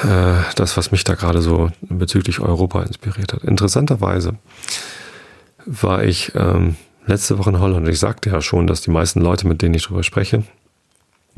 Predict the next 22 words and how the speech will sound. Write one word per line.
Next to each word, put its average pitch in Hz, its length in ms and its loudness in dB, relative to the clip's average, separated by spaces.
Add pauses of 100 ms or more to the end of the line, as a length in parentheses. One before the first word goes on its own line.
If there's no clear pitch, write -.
da - 100 0
erstmal 90 600 2 (440)
eine 82 300 2 (160)
ablehnende 80 640 0
Haltung 82 300 0
gegenüber 85 400 0
einnehmen, 90 420 0 (1160)
weil 82 180 2
sie 78 120 0
nicht 95 280 2
daran 82 180 4
glauben, 90 380 4
dass 78 160 0
diese 85 220 2
Utopie 90 360 -2
jemals 85 260 2
eintreten 92 540 0
kann 104 280 2
und 85 160 0
weil 85 180 2
sie 85 160 0 (140)
glauben 101 600 2